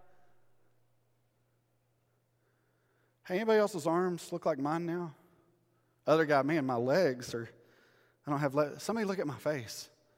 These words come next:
Leprosy, and they're all starting to go, "Man, let's get to the priest as fast as we can. I mean, we're healed. No more leprosy. Let's go."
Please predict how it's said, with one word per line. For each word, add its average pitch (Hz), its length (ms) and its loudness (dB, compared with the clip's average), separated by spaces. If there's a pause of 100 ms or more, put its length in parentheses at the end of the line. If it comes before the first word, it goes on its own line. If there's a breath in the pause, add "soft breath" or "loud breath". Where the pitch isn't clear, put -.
(520)
Leprosy, 160 340 -2
and 175 100 0
they're 135 140 -2
all 180 100 -4
starting 147 240 -2
to 147 60 -4
go, 143 120 0
"Man, 165 360 -8 (1040)
let's 165 140 -4
get - 160 2
to 220 100 6
the 185 80 4
priest 214 300 4
as 196 120 -2
fast 196 280 8
as 185 80 -6
we 196 120 -2
can. 220 460 2 (720 soft breath)
I 202 80 8
mean, 233 180 6
we're 220 120 10
healed. 269 480 10 (460 loud breath)
No 262 120 4
more 302 140 12
leprosy. 294 680 10 (340 soft breath)
Let's 240 160 8
go." 359 420 12